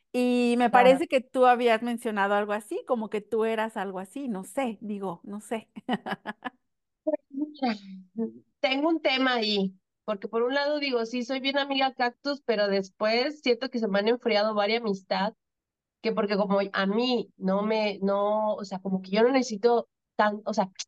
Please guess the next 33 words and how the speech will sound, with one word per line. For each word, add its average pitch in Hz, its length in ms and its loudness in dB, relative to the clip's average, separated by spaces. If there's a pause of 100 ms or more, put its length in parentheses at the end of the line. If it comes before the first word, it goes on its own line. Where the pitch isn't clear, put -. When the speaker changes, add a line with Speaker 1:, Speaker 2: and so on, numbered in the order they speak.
(1200)
Speaker 2:
creo 403 180 2
que 403 80 2
hay 349 120 2
amistades 269 640 4
que - 80 -2
están 220 260 2
en 226 140 4
un 226 80 4
momento 214 340 2
como 190 460 0 (220)
por 190 140 -2
mucho 196 240 0
tiempo 226 420 0
que, 180 180 -4
que - 100 -14
estás 190 260 -4
como 226 200 6
muy 190 420 6
presente 202 840 0
y 196 100 0
como 170 240 -4
que 185 100 -12
son 190 260 2
amistades 202 460 0
importantes 190 760 -2
y 185 40 -4
marcan 185 360 0
tu 185 100 -4
vida 190 240 2
y - 20 4
lo 180 100 0
que 185 80 -20
sea, 247 180 0